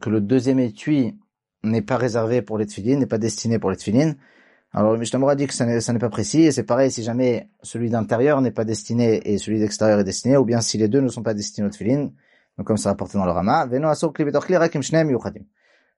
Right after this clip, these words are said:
Donc en fait, le, le, le problème, s'il y a que, que, le, le cas où ça sera pas bon, même s'il y a deux ustensiles, c'est uniquement si les deux sont destinés aux tefillin.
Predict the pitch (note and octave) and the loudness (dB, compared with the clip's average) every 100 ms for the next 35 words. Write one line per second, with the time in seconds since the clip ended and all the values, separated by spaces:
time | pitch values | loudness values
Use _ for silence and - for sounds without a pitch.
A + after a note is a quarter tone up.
0 | _ G2 G2 G2 D3 - _ _ _ G#2 | _ -10 -8 0 0 -2 _ _ _ -6
1 | A2 G#2+ G2+ G2+ G#2 G2+ E2+ G#2 - A#2 | -2 0 0 0 -2 -2 -2 -4 -2 0
2 | D3 C#3+ G#2+ - _ _ _ _ _ _ | 2 2 0 -6 _ _ _ _ _ _
3 | _ _ _ _ - - - A2+ A#2 A#2 | _ _ _ _ -10 -6 -2 0 4 4
4 | G#2 - _ _ _ - - - - F#2+ | 2 -2 _ _ _ -18 -14 -14 -12 -4
5 | G#2 F#2+ F2+ F2 D#2+ - - - - - | -2 0 0 0 -4 -10 -18 -16 -8 -6
6 | - - - E2 - A2 G#2+ G2+ A#2 A2+ | -6 -12 -8 -6 -2 2 4 4 0 0
7 | E3 D#3 C3 A#2+ - C3 C3+ C#3 B2+ B2+ | 0 2 0 -2 -4 -2 -2 0 0 0
8 | C#3 B2 B2 G#2+ B2 A2 - G#2 - F3 | -2 2 2 2 -2 -4 -4 -2 0 0
9 | - - C3+ - D3+ C#3 - B2 A2+ B2 | -2 -6 -4 -2 -4 -4 -2 -2 0 2
10 | E3 D#3 B2 A2 G#2 A2 G2+ - F2 | 0 0 -6 -8 -6 -4 -4 -6 -12